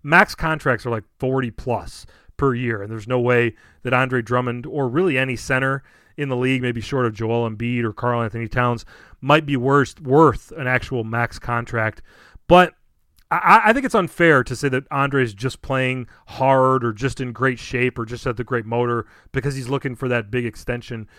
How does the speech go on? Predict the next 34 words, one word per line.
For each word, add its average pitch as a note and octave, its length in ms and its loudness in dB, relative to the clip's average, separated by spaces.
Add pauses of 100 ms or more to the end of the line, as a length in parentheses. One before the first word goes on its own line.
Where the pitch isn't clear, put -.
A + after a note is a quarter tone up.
(240)
Because D#3 240 2
we've G3 240 -2
seen E3 560 -4 (340)
Andre D#3 380 2
kind D3+ 160 -2
of G#2+ 160 -2
building C#3+ 320 0
up C#3 120 0
to - 60 -18
this A#2+ 200 -6
over A#2 100 -4
the A2+ 80 -4
last A#2 260 -2
three A#2 140 -6
years G#2 220 -8
since C#3 180 -12
he B2+ 80 -6
had B2+ 180 0
that B2 160 0
septum B2 540 -4 (300)
surgery B2+ 480 0
that A#2+ 100 -4
kind A#2+ 160 -2
of - 60 -6
cleared C3+ 260 0
up B2 100 -2
the B2 80 -6
breathing B2 380 0
a C3 60 -4
little C3+ 200 2
bit. C#3 300 2 (240)
It's D3+ 140 -6
gotten F3+ 300 4
better. D#3 440 6